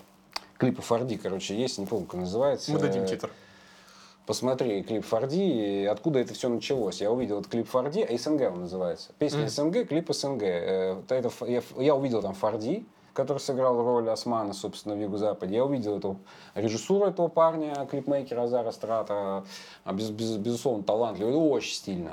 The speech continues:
Speaker 1: Вот это как бы целое произведение, цельная, охуенная штука. А это просто Азар сделал как бы за те деньги, что ему дали, из того, что у него было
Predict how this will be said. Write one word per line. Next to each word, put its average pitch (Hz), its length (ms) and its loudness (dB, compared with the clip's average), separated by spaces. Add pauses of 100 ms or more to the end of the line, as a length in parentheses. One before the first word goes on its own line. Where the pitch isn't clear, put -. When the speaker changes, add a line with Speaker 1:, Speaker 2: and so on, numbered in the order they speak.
Speaker 1:
Вот 131 160 4
это 208 160 4
как 113 180 -2
бы 104 80 -2
целое 170 720 2 (100)
произведение, 120 1080 0 (240)
цельная, 120 540 0
охуенная 104 500 -2
штука. - 420 -12 (340)
А - 120 2
это 233 260 4
просто 170 400 2
Азар 139 380 2
сделал 131 800 2
как 110 260 0
бы 107 460 2
за 113 140 0
те 123 120 -4
деньги, 123 320 0
что 107 220 -4
ему 107 180 0
дали, 151 320 2
из - 100 -6
того, 117 200 0
что 120 180 -6
у 107 40 -2
него 117 180 0
было 98 380 -4